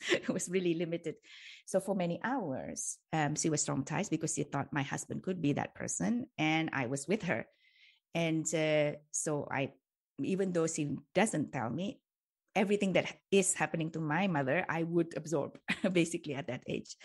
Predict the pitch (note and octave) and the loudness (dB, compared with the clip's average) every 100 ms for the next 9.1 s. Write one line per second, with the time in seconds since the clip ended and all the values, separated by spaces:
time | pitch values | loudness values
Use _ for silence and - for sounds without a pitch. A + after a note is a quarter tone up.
0 | - - - - - _ _ - - G3 | -18 -16 -18 -20 -20 _ _ -4 4 8
1 | F#3 F#3 F3+ F3+ - _ - C#4+ B3 - | 10 10 10 8 2 _ 2 2 2 -2
2 | F3 D#3+ D#3+ D#3+ D#3 C#3+ - - - _ | 2 2 4 4 4 2 0 -2 -12 _
3 | - E3 F#3 F3 - - D#3 D3 C#3+ C#3+ | -4 -2 0 -4 -4 -6 -2 0 0 0
4 | D3 D3 - _ _ - - E3+ D#3+ D#3+ | -2 -6 -12 _ _ -12 -4 0 0 -2
5 | - - - F3 - F3 D3 - - D3+ | -4 -8 -2 0 2 2 0 -6 -4 0
6 | D3 D3+ D#3+ D#3+ D#3 D3+ - E3 D3+ D3 | 0 2 0 2 2 2 0 0 0 0
7 | D3 - - E3 D3+ G3 G#3 G#3 F3 D#3 | 0 -4 -4 -4 -2 0 2 2 2 0
8 | D3 D#3+ F#3 D#3+ C#3+ D3+ - - - - | 0 0 -2 -2 -2 -4 -6 -8 -8 -8
9 | - | -10